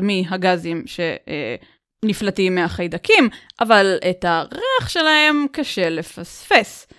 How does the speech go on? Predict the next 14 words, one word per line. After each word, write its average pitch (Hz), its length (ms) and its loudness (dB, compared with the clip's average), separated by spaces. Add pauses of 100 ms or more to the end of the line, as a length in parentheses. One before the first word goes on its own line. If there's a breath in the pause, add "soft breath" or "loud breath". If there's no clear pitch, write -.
(200 soft breath)
כל 370 200 10 (100)
האוסף 185 1080 2
הזה 180 280 0
של 175 220 -4
הגזים 175 800 -2
החסרי 151 1120 -8
ריח 160 320 -4
ואלה 156 300 -8
שכן - 800 -2
יש 180 140 -4
להם 180 180 -2
ריח 190 280 0
האלה, 202 240 2 (520 loud breath)
הם 415 60 2